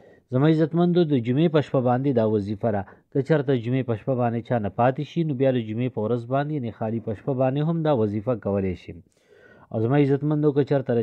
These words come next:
چا کار روزګار نه وي، نو هغه هم دا وظیفه کولی شي. څوک د نوکرۍ په تلاش کې وي، ډګریانې اخیستې وي، لیکن نوکري ورته نه میلاویږي، کاغذونه جمع کوي او نوکري ورته نه میلاویږي،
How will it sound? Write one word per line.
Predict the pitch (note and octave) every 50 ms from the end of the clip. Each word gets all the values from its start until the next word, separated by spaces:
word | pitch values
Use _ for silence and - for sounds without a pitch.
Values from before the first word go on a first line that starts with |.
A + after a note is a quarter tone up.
| A2 -
چا | C#3 B2+
کار | - - C3 B2+
روزګار | A#2+ A2+ G#2 G#2 G#2+ B2 B2+ B2 A2+ G#2 G#2
نه | A#2 C3 D3+
وي، | F3+ F#3 F3+ - _ _ _ _ _ _ _ _ -
نو | B2 A#2+
هغه | A#2 A#2+ D3
هم | F3 F#3
دا | F#3 F3+ F3
وظیفه | F3 E3 D3 C#3 - D#3 C3+ -
کولی | D3+ C#3+ D3 C#3+ D3 D3
شي. | C3+ - D#3 D3 - -
څوک | B2 A#2 A#2 G2+
د | A2+ G#2+ A2
نوکرۍ | G#2+ G2 - A2+ A#2 B2+ A2 A#2
په | A2+ -
تلاش | A#2+ A#2 C3 D3 D#3+ - -
کې | - E3+ E3+
وي، | E3+ F3+ F3+ F3 B2+
ډګریانې | B2 A2+ A2+ B2 C3+ C#3 C#3 C#3 C3 B2
اخیستې | A#2+ C3+ D#3 D3+ - - F3+ F3+
وي، | F#3+ G3 F3+ - - _ _ _ _ _ -
لیکن | C#3 E3+ G3 F3+ - F3 E3
نوکري | D#3 D3+ C#3+ C3 C#3+ C#3 E3 G3+
ورته | G3+ F3+ D3+ - D3+
نه | D3 D3+ D3+
میلاویږي، | D3+ D3 C#3 C3+ C3+ C3+ C#3 C#3 C#3 D3 C#3+ B2+ -
کاغذونه | B2+ A#2 G#2+ A2+ A2 G#2+ B2+ C3+ C#3 C#3 A#2+
جمع | B2+ B2+ B2 B2 A#2+ -
کوي | B2+ C3+ C#3 C#3 B2+ - - _ _ _ _ _ _ _ -
او | A2 A2 A2+ A2+ A2+ A#2 - C3 A#2+
نوکري | A#2+ A#2+ A2 - B2 D3 E3+
ورته | F3 E3 C3+ - C3
نه | C3+ E3
میلاویږي، | F#3 F#3+ F3+ D3 C3 A#2+ A2+ A#2 G#2+ G2 G#2 G2+